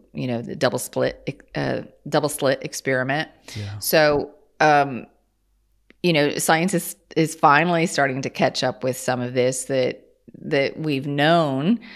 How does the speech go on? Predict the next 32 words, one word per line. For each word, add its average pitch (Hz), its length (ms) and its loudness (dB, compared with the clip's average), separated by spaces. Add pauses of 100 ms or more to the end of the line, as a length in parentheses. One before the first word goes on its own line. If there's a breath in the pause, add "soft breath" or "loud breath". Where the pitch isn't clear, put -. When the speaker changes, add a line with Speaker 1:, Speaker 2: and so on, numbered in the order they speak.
(340 loud breath)
Speaker 1:
for 135 480 0 (120)
thousands 151 400 6
and 135 140 -2
thousands 127 420 2
of 117 100 -6
years, 131 300 0
but 135 120 -4
it 131 120 -8
just - 180 -6
all 131 180 0
got 127 320 0
dismissed, 131 720 -6 (380 loud breath)
and 143 120 -4
we're 131 80 -4
kind 139 180 -6
of 123 60 -10
bringing 127 300 -4
all 127 160 -4
that 120 160 -2
information 123 500 -6
back 120 180 -8
online. 123 520 -6 (480)
Speaker 2:
Yeah. 98 320 -6 (520)
And 107 420 0 (920 soft breath)
let's 131 220 2
talk 147 180 4
about 123 380 4
the 110 240 6
ninth 113 380 4
dimensional 110 600 0
Pleiadians, 101 960 2
because 101 680 -2